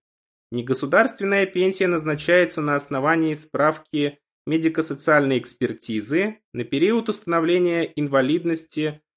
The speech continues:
в размере, определяемом по соглашению сторон, исходя из современной стоимости обязательств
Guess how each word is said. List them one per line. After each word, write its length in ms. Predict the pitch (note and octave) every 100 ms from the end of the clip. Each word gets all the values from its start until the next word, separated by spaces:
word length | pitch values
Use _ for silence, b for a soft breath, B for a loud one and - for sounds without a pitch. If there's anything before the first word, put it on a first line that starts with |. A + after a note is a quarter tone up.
| _ -
в 100 | C3+
размере, 640 | C#3 C3+ D3+ F3+ E3+ E3
определяемом 1000 | - C3 - C3 B2 C3 F3+ F#3+ F#3 F3+
по 80 | D#3
соглашению 720 | D#3+ C#3 C#3+ - D#3+ B2+ A2+
сторон, 640 | - - A2+ A#2 D#3+ G#3 - _ _ _
исходя 420 | A#2+ - C#3+ D3+ G#3
из 180 | A3
современной 640 | - F3 E3+ F3 F3 D#3+ C#3
стоимости 680 | - D#3+ D#3+ D3+ C#3+ - C#3
обязательств 840 | C3 C3+ C#3 C3+ - A#2 -